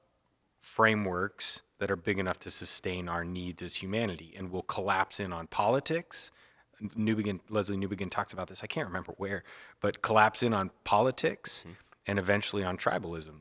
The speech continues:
Speaker 1: Like,
Speaker 2: Mm-hmm.
Speaker 1: we will have to move from being a greater humanity to a lesser in some ways.
Speaker 2: Mm-hmm.
Speaker 1: And we know this to be true because we recognize that in Jesus Christ there is neither slave nor free, Jew nor Gentile, male nor female,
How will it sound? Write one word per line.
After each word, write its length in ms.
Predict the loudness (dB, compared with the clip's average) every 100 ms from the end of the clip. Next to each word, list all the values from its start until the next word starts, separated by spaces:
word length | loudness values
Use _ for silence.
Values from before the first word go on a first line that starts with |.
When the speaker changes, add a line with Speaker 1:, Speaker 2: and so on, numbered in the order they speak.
| -8
Speaker 1:
Like, 160 | -6 -4
Speaker 2:
Mm-hmm. 100 | 0
Speaker 1:
we 100 | 2
will 140 | 2
have 360 | 2 0 0 -4
to 160 | -4 -2
move 420 | 0 2 2 0
from 320 | -2 -2 -2
being 400 | -2 -2 -4 -6 -14 -14 -8
a 80 | -6
greater 500 | 0 2 4 4 0
humanity 800 | -2 -4 -4 -6 -8 -8 -10 -14 _ -12
to 180 | 0 2
a 40 |
lesser 500 | 4 2 2 -2 -6
in 120 | -8
some 280 | -4 -6 -6
ways. 400 | -12 -18 -16 -16
Speaker 2:
Mm-hmm. 280 | -16 -20 -20 -20 _ -4 -2
Speaker 1:
And 220 | -2 -6 -18 -16 -2
we 140 | 2 6
know 160 | 6
this 240 | 4 0 0
to 80 |
be 100 | -2
true 300 | -2 0 2
because 400 | 0 -2 -2 -2
we 240 | -4 -2 2
recognize 720 | 2 0 -2 -2 -2 -2 -6
that 180 | -8 -8
in 320 | -4 -2 -2 -4
Jesus 380 | -4 -4 -4 -2
Christ 420 | 0 0 -2 -4
there 140 | -4
is 100 | -2 -4
neither 240 | -6 -6
slave 340 | -6 -4 -4 -4
nor 140 | -8
free, 280 | -6 -6 -4
Jew 200 | -6 -6
nor 140 | -4
Gentile, 480 | -6 -6 -4 -2 -2
male 240 | -4 -6 -8
nor 160 | -12
female, 440 | -10 -6 -6 -6